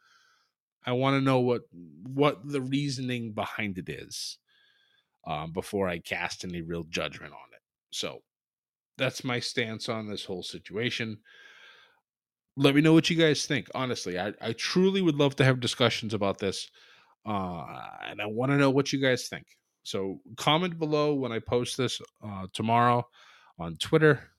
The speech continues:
and just give me your thoughts. I, I, I honestly wanna know.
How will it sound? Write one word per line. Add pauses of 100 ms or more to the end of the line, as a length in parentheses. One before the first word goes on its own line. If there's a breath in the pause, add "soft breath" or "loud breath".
(220)
and
just
give
me
your
thoughts. (200)
I, (120)
I, (140)
I (100)
honestly
wanna
know.